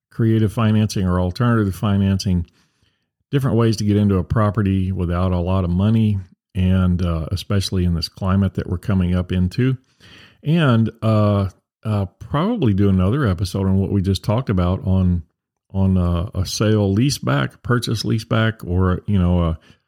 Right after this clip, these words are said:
uh, going into a partnership with somebody buying, that's buying a business, and you buy the, you buy the real estate and lease it back to them. That's something that, uh, in the market I used to work in as a broker is done all the time.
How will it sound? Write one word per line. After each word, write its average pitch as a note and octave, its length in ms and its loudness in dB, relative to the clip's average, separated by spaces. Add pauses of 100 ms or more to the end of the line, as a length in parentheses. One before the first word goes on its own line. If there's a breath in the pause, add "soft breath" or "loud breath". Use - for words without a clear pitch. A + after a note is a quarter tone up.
(340 soft breath)
uh, E2 380 -6 (920)
going G#2 300 2
into G#2+ 360 2
a E2+ 160 -2
partnership G#2+ 640 -2
with G2+ 80 -4
somebody G2 480 0
buying, F#2 580 0 (100)
that's F2+ 180 -10
buying F#2+ 280 -2
a F2 60 -2
business, A2+ 500 -2
and F#2 180 0
you G2 140 0
buy F#2+ 280 0
the, D#2+ 200 -4 (380)
you C3+ 120 -4
buy B2 140 2
the A2 100 2
real G#2+ 180 2
estate G2+ 300 0
and F#2 80 0
lease G2+ 220 0
it - 100 -8
back F#2 280 -2
to F#2+ 160 0
them. F2+ 100 2
That's F2+ 200 0
something G2 340 0
that, F2+ 320 -2
uh, E2 160 -6 (480 soft breath)
in G2 100 0
the F#2+ 60 4
market G2+ 360 0
I F#2 120 2
used F#2+ 160 -2
to F#2 60 -4
work F#2 220 0
in F#2+ 80 0
as F2 120 0
a D#2 60 -6
broker E2+ 580 -2
is E2 100 -10
done F2 380 0 (120)
all F2 380 0
the D#2+ 80 -4
time. E2+ 480 0